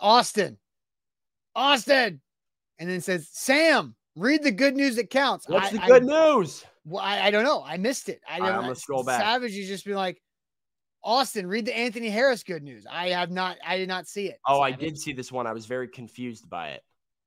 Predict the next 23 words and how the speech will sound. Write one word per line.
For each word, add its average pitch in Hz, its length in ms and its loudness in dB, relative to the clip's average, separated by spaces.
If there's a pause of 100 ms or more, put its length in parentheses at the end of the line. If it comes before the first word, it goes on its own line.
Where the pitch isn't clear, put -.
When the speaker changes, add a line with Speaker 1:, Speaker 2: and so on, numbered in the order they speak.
(300)
Speaker 2:
Uh, 110 300 -2 (480)
"Anthony 160 480 -2
Harris, 143 320 -6
talented 139 460 -10
corner, 135 240 -6
is 117 120 -8
a 107 60 -8
free 131 260 -10
agent 123 280 -8
and 107 80 -14
waiting 120 280 -6
for 120 200 -8
a 110 60 -8
team. 117 360 -8
Go 110 180 -8
get 110 220 -10
him. 113 80 -10
He 110 140 -12
would 98 100 -12
be 107 80 -12
your 101 140 -10
best 87 260 -12
corner." 78 380 -14